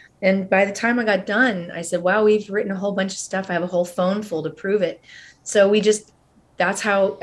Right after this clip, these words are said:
we weren't even planning on it. It, we just, right then and there, we called our drummer and said, "Come." And he came down from, um, he was staying in the Bay Area. He came the next day, stayed for two days and recorded all the drums.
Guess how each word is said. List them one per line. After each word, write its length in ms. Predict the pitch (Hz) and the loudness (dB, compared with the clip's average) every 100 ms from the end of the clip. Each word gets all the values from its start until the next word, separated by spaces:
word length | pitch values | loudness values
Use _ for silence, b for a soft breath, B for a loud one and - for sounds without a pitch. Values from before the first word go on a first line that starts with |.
| - | -6
we 100 | 220 | 0
weren't 200 | 240 277 | 4 6
even 140 | 240 | 4
planning 340 | 202 185 214 226 | 0 0 0 0
on 140 | 147 | -4
it. 120 | 135 - | -8 -8
It, 120 | 160 | -4
we 80 | 180 | -4
just, 320 | 196 190 - _ _ _ _ _ b b b _ - | -4 -8 -12 _ _ _ _ _ b b b _ 2
right 240 | 185 202 | 2 4
then 140 | 202 | 4
and 120 | 190 180 | 4 4
there, 400 | 196 208 175 165 | 4 6 4 2
we 140 | 160 | -4
called 320 | 160 170 165 | -4 -2 2
our 80 | 165 | 2
drummer 440 | 165 165 196 151 | 2 -2 0 0
and 160 | 151 151 | 0 -4
said, 340 | 151 147 147 - - | -4 -6 -6 -10 -10
"Come." 280 | 175 175 | -2 -2
And 100 | 170 | -2
he 80 | 165 | -6
came 320 | - 165 165 | -4 -2 -2
down 260 | 160 156 160 | -2 -2 -2
from, 300 | 160 160 160 160 | -2 -2 -2 -4
um, 160 | 151 | -4
he 80 | 160 | -4
was 100 | 156 | -2
staying 200 | - 165 | 0 2
in 100 | 165 | 0
the 40 | |
Bay 220 | 160 165 180 | 0 2 2
Area. 460 | 160 151 151 151 b b b | 2 0 -2 -4 b b b
He 80 | - | -12
came 200 | 190 185 | -4 -2
the 60 | 175 | 0
next 280 | 170 175 - | -2 -4 0
day, 200 | 180 180 | 2 2
stayed 280 | 180 170 165 | 2 -4 -4
for 80 | |
two 240 | 165 - 185 | -10 -6 4
days 180 | 175 170 | 4 4
and 80 | |
recorded 380 | 165 160 175 160 | 2 -2 -2 0
all 120 | 160 | 0
the 80 | 170 | 0
drums. 600 | 175 160 160 160 180 - | -2 -2 -2 -2 -6 -10